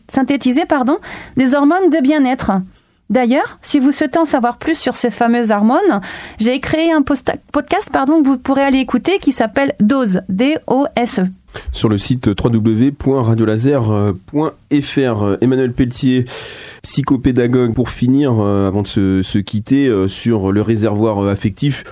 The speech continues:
Speaker 2: je présume que vous avez une petite citation.
Speaker 1: Oui, oui, oui, tout à fait. Alors celle-ci, elle dit, tu ne peux pas prendre soin des autres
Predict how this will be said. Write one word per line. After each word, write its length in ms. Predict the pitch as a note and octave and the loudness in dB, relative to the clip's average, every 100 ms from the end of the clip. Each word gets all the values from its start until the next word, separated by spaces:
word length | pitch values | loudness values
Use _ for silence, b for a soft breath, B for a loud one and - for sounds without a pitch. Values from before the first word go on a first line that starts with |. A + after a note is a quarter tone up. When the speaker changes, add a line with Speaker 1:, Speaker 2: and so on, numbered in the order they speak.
| B | B
Speaker 2:
je 220 | - - G2+ | -12 -6 -6
présume 340 | - A2 B2 | -2 0 0
que 60 | G2+ | 0
vous 80 | |
avez 120 | G#2 G#2 | 0 0
une 80 | |
petite 240 | G2+ A2+ A2 | -2 -4 -6
citation. 500 | - B2+ B2 D#3 C3 - | -4 -2 0 0 -2 -2
Speaker 1:
Oui, 240 | D4 D4+ - - | -2 -2 -6 -2
oui, 80 | C#4 | 0
oui, 100 | C#4+ | 0
tout 160 | D4 E4+ E4+ | 0 0 -2
à 60 | |
fait. 220 | E4+ D4 D4 B B - | -2 -4 -2 B B -4
Alors 220 | B3 C#4+ | 0 0
celle-ci, 340 | D4+ D#4 - G4+ | 0 -2 0 0
elle 80 | F4+ | 2
dit, 220 | B3 B3+ - b b _ - | 2 0 -4 b b _ 0
tu 80 | |
ne 60 | C#4+ | 2
peux 100 | D#4 | 2
pas 220 | D4 F#4+ | 0 -2
prendre 240 | - F4 D#4+ | 0 0 2
soin 220 | - D#4 | 2 2
des 240 | C4+ A#3+ | 2 2
autres 260 | C#4+ G4+ - | 2 0 0